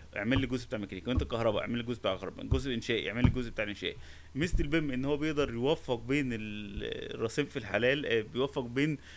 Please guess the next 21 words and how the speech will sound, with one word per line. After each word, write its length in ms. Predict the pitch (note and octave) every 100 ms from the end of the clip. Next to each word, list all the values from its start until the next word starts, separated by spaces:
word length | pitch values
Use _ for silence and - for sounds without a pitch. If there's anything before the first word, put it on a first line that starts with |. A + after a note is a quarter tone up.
| - A#2+
ال-، 220 | A#2 A#2 B2 - - C3+ -
الاقسام 320 | B2+ - D#3
المختلفه، 400 | D3 - E3 F#3+
بحيث 280 | D#3 D#3 D3+
ان 80 | D3
هم 140 | D3+
يعملوا 240 | C3 D3
شغلهم 340 | C#3 C3+ D#3+ F3+
ويتاكدوا 520 | - G#2 - D#3+ E3+ - - - - -
ان 140 | C3
مفيش 200 | B2+ D#3+
حاجه 140 | E3 D3+
خاطئه 220 | D#3 -
في 80 | -
حاجه، 140 | - - G#2
ان، 220 | A2 A2
ان 260 | G#2+ A2
الشغل 340 | G#2+ - D3+ D3
ما 80 | A#2+
فيهوش 200 | C#3+ -
كلاشات 420 | F#2 - -